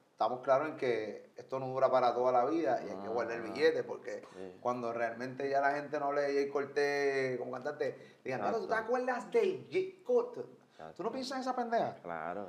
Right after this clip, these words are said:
Speaker 2: sí.
Speaker 1: Cuando
Speaker 2: Por
Speaker 1: la,
Speaker 2: eso
Speaker 1: cuando pasen diez, quince años,
Speaker 2: Claro.
Speaker 1: ya, ya, la gente se acuerda de Jay Cortez, "Ya lo sigue, ¿dónde está Jay Cortez?". Diablo, ya viene
Speaker 2: Claro.
Speaker 1: Instagram, ya viene, cabrón, no sube hace dos años, diablo, qué
Speaker 2: Claro.
Speaker 1: hora.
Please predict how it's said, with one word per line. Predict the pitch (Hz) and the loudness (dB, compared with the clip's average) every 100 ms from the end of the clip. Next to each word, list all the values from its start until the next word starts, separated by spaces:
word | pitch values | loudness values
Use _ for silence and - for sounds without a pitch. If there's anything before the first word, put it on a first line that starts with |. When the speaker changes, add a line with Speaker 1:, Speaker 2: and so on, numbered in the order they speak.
| 78 | -10
Speaker 2:
sí. | 78 104 | -12 -4
Speaker 1:
Cuando | 156 151 | 0 4
Speaker 2:
Por | |
Speaker 1:
la, | 151 | 6
Speaker 2:
eso | 156 | 6
Speaker 1:
cuando | 156 151 | 4 6
pasen | - - 214 214 | 6 6 2 2
diez, | 214 | 2
quince | 220 214 226 | 0 0 2
años, | 208 214 214 202 | 2 0 0 2
Speaker 2:
Claro. | 185 202 202 | 2 2 0
Speaker 1:
ya, | - | 0
ya, | 190 | -2
la | |
gente | 196 196 214 208 | -4 -8 -8 -12
se | |
acuerda | 190 226 | -8 -2
de | 240 | 0
Jay | 240 | 0
Cortez, | 247 226 | -2 -2
"Ya | 190 | 0
lo | 294 | 0
sigue, | 320 254 294 | 0 0 8
¿dónde | 359 311 | 10 10
está | 453 | 10
Jay | 523 587 587 622 | 8 6 8 6
Cortez?". | - 320 254 - - - - - - - | 6 8 8 8 2 -8 -16 -20 -20 -4
Diablo, | 254 294 392 440 349 | 2 12 12 12 12
ya | 285 311 | 10 8
viene | 370 | 8
Speaker 2:
Claro. | 349 | 4
Speaker 1:
Instagram, | 311 - 247 220 | 4 6 6 8
ya | 208 | 8
viene, | 269 294 | 8 8
cabrón, | 294 277 | 6 4
no | 285 | 2
sube | 294 285 | 4 4
hace | 277 285 | 10 12
dos | 254 262 254 | 12 12 10
años, | 240 269 285 220 | 8 8 2 0
diablo, | 151 180 254 247 | 4 10 10 10
qué | 208 | 10
Speaker 2:
Claro. | 220 | 8
Speaker 1:
hora. | 208 | 8